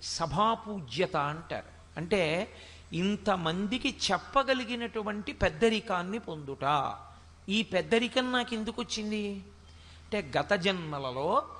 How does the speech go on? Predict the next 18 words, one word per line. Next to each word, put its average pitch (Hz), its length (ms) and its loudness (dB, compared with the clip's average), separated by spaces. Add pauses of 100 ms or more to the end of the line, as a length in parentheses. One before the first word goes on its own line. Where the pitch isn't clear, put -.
(260)
ఎవరికో 170 600 0
ఏవో 202 320 2
కొన్ని 208 260 -4
పుస్తకాలు 214 600 -2
నేను 185 160 -4
ఇచ్చున్నాను, 160 720 -8 (880)
ఎవరికో 170 840 2
నాకు 175 340 0
తెలుసున్నటువంటి 214 960 0
నాలుగు 185 460 2
మంచి 220 340 0
మాటలు 202 540 0
కూర్చోపెట్టి 185 960 2
వాళ్ళకి 180 520 2
పనికి 202 420 2
రావాలి 214 680 4
అని 226 220 -2
చెప్పున్నాను. 185 540 0